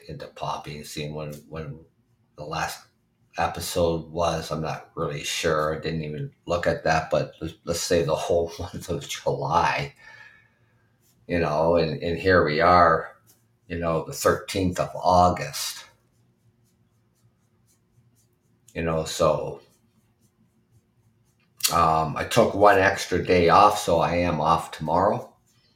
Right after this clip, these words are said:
Um, I have some other things I have to do.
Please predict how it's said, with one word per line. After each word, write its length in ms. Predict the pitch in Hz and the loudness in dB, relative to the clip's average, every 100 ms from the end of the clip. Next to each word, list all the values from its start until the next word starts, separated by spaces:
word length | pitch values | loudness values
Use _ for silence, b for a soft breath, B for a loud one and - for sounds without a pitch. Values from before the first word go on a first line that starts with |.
| b b b b b b _ | b b b b b b _
Um, 800 | 73 78 80 78 76 76 73 71 _ _ _ _ _ _ - | -6 -2 -2 -2 -2 -4 -6 -10 _ _ _ _ _ _ -8
I 100 | 76 | -6
have 240 | 78 71 - | -4 -4 -6
some 240 | 73 71 | -6 -2
other 220 | 80 78 | -2 -4
things 340 | 71 80 78 76 | -4 -4 -4 -2
I 100 | 76 | -2
have 300 | 80 73 - | 0 -2 -6
to 100 | - | -2
do. 460 | 92 98 95 90 | 2 4 2 -2